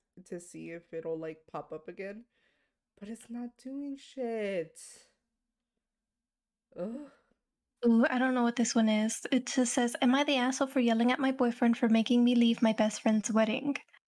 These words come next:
Speaker 2: And the, it's been marked, "Not the asshole." Now I have to figure out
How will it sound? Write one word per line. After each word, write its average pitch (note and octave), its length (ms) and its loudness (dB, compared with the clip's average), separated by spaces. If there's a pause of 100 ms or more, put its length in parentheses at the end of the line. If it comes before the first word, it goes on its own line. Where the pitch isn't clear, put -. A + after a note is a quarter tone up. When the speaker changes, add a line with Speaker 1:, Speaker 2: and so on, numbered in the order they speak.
(760)
Speaker 2:
And G#3+ 560 0
the, B3+ 340 -2
it's C4 160 -2
been B3 180 0
marked, A3+ 460 -2
"Not A3 280 2
the G#3+ 120 0
asshole." G#3+ 600 -2
Now A3+ 200 2
I A#3 60 2
have G#3+ 260 -2
to A#3+ 100 -4
figure G#3 380 -2
out - 240 -2